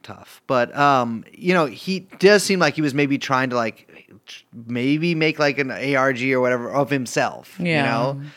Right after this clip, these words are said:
Speaker 1: Like, leaving all these clues for people. Like, although, I gotta say, having a drawing of a school shooting in your music video, kind of a heavy-handed clue. Um, gonna be real, too. Also, the guy smoked a lot of weed, and I'm telling you, people are gonna get mad at this. Is the only thing anyone's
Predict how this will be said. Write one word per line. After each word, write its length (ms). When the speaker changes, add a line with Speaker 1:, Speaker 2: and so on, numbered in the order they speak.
Speaker 1:
Like, 160
leaving 240
all 100
these 160
clues 380
for 140
people. 280
Like, 240
although, 380
I 100
gotta 160
say, 340
having 520
a 200
drawing 560
of 200
a 200
school 420
shooting 400
in 80
your 100
music 300
video, 420
kind 180
of 80
a 40
heavy-handed 600
clue. 320
Um, 440
gonna 140
be 100
real, 260
too. 400
Also, 260
the 100
guy 140
smoked 280
a 40
lot 220
of 80
weed, 280
and 120
I'm 100
telling 340
you, 120
people 200
are 40
gonna 120
get 100
mad 220
at 60
this. 100
Is 40
the 120
only 240
thing 220
anyone's 320